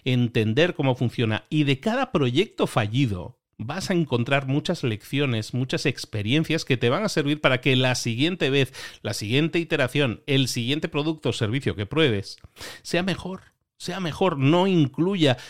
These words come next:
los mismos fallos o incluya mejoras que a lo mejor la gente te ha pedido. De esa manera, cada vez tu producto va a ser mejor. Y cada vez que un producto mejora, probablemente llama la atención, no es más útil para mayores cantidades de gente. Entonces,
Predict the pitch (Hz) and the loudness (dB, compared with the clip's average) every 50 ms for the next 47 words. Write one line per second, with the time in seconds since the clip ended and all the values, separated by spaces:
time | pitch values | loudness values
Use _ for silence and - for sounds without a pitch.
0 | - - - 127 131 123 117 135 143 151 139 139 135 131 127 - - 139 151 143 | -12 -6 -2 0 0 2 4 2 2 2 2 2 0 0 0 0 2 2 2 4
1 | 113 120 123 - - - - - - - 135 135 139 139 135 131 123 139 156 175 | 4 2 0 0 -4 -10 -20 -10 -2 2 4 6 6 6 6 4 4 4 4 4
2 | 175 175 165 147 135 117 - - 175 190 127 113 113 - - - 131 117 113 113 | 4 4 4 4 2 2 2 2 2 4 4 4 2 0 -2 -2 0 0 0 0
3 | 110 - 123 123 123 - 117 113 107 107 - 117 110 104 120 104 - 110 104 104 | 0 0 0 -2 -2 -2 -4 -4 -4 -2 -2 -2 -2 -2 -2 0 0 0 0 0
4 | - 101 85 76 76 - - - - - 95 95 107 117 131 151 - - - 175 | -2 -4 -6 -6 -8 -12 -14 -16 -14 -12 -6 -2 0 0 0 0 0 -2 -2 0
5 | 175 175 180 190 190 165 143 135 - - - - _ _ - 131 127 117 110 95 | 0 0 2 2 2 2 2 0 -2 -6 -20 -20 _ _ 4 4 6 6 4 2
6 | 98 101 - - 139 123 120 120 120 120 117 110 - 143 139 147 143 - - 170 | 0 -2 -2 -2 -2 -2 0 0 0 0 0 -2 -2 -2 -2 -2 -2 0 0 0
7 | 170 147 101 92 - - 147 135 - _ _ _ _ - 147 127 127 - - 110 | 0 0 -2 -2 0 0 0 0 -2 _ _ _ _ -4 -4 -4 -4 -2 -2 -2
8 | 107 107 104 107 127 143 131 - - 107 110 117 117 107 123 113 113 135 151 135 | 0 0 2 2 2 2 2 0 -4 -4 -2 -2 -2 -2 0 2 2 2 0 -2
9 | - - 85 82 87 110 - - 160 160 143 139 - - 120 117 120 123 120 120 | -4 -10 -10 -6 -6 -4 0 2 2 2 2 0 0 0 0 2 2 2 2 2
10 | 120 113 - 120 113 120 113 110 110 110 110 107 104 - 117 110 104 - 131 104 | 2 2 0 0 2 2 0 0 0 0 0 0 -2 -2 -2 -2 0 0 0 0
11 | 98 101 101 107 104 120 120 139 - - 143 117 - 120 127 - - 98 95 87 | 0 0 -2 -2 0 0 0 0 0 0 -2 -2 -2 -4 -4 -2 -4 -4 -2 -4
12 | 85 82 78 82 87 101 104 107 110 - - 139 123 - 101 85 73 73 71 - | -6 -8 -8 -8 -6 -6 -4 -4 -4 -2 -2 -2 0 -2 -4 -6 -8 -10 -14 -14
13 | - 76 - - - - - - - - - - - - - - - - - 156 | -16 -16 -16 -16 -16 -16 -16 -18 -20 -20 -20 -20 -20 -20 -20 -20 -18 -4 2 2
14 | 165 175 156 185 170 - - - 78 - - - | 4 6 8 6 6 6 4 -4 -12 -12 -14 -20